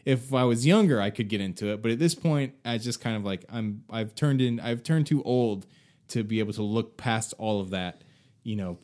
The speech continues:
and listen to it on a regular basis. I could maybe get, I, I feel the same, same way with, like, A$ap Rocky's stuff. I haven't listened to any of his new stuff, but when his first album came out, I just really loved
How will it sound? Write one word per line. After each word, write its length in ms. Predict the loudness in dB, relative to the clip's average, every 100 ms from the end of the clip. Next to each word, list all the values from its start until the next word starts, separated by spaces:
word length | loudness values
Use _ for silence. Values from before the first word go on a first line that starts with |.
| _ _ -10
and 300 | -4 -2 4
listen 260 | 4 4 0
to 120 | 0
it 40 |
on 140 | -2 -2
a 40 |
regular 420 | 0 2 2 0 0
basis. 400 | 0 -2 -2 -2
I 100 | 0
could 160 | 2
maybe 540 | 4 6 6 6 4 0 -20 -20 _ -10 -4
get, 280 | 2 2 4
I, 220 | 2 2
I 40 |
feel 160 | 4 4
the 80 | 4
same, 400 | 4 4 4 0 -8
same 280 | 0 4 6
way 140 | 6
with, 120 | 6
like, 300 | 4 2 0
A$ap 580 | -4 2 2 4 2 0
Rocky's 440 | 0 0 0 -2
stuff. 280 | 0 0 -2 0
I 60 |
haven't 180 | 2 2
listened 220 | 0 0
to 40 | 0
any 100 | 0
of 80 | 0
his 120 | 0
new 160 | 0
stuff, 460 | 0 0 -4 -4 -12 _ _ _ _ _ _ _ -20 -8
but 120 | -4
when 100 | 0
his 120 | 0
first 280 | 2 0 0
album 180 | 0 0
came 180 | 2 2
out, 240 | 2 -2 -10 _ _ -4
I 80 | 0
just 160 | 2
really 360 | 2 4 6 6
loved 720 | 4 0 2 4 2 -4 -14